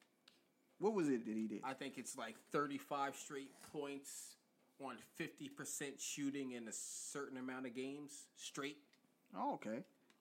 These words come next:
Speaker 1: And
Speaker 2: Something
Speaker 1: he did
Speaker 2: like
Speaker 1: that
Speaker 2: that.
Speaker 1: shit.
Speaker 2: Something like that. <clears throat>
Speaker 1: So, looking at the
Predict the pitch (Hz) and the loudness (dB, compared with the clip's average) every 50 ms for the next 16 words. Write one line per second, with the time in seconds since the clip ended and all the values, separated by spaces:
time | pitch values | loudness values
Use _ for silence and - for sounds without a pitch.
0 | - - 110 120 139 165 147 131 131 117 - 101 98 95 110 110 - - - - | -2 2 6 8 8 8 10 10 8 8 8 4 0 0 -2 -4 -6 -8 -10 -16
1 | _ _ _ - - - - 208 - 127 117 110 104 98 - - 95 95 - - | _ _ _ -16 -12 -2 -2 -2 -2 -2 -6 -8 -8 -10 -8 -10 -10 -10 -10 -14
2 | - _ _ _ _ - - _ _ _ _ _ _ _ _ _ _ _ _ _ | -20 _ _ _ _ -20 -20 _ _ _ _ _ _ _ _ _ _ _ _ _
3 | - - - - - - - - - - - - - - _ _ _ _ _ _ | -6 -6 -4 -4 -4 -6 -6 -6 -8 -12 -16 -20 -20 -20 _ _ _ _ _ _
4 | _ _ _ _ _ - - - _ _ _ _ _ - _ _ _ _ _ - | _ _ _ _ _ -20 -20 -20 _ _ _ _ _ -20 _ _ _ _ _ -20
5 | _ _ _ _ _ - - - 127 127 127 123 120 117 117 117 113 - - - | _ _ _ _ _ -10 2 6 8 8 10 8 8 8 6 6 4 2 0 -10
6 | _ - - 139 170 170 165 165 156 156 160 151 147 - - 147 139 139 139 139 | _ -2 6 8 8 8 10 6 6 8 8 8 8 6 8 10 12 12 12 12
7 | 135 131 123 123 123 - | 12 10 10 8 6 4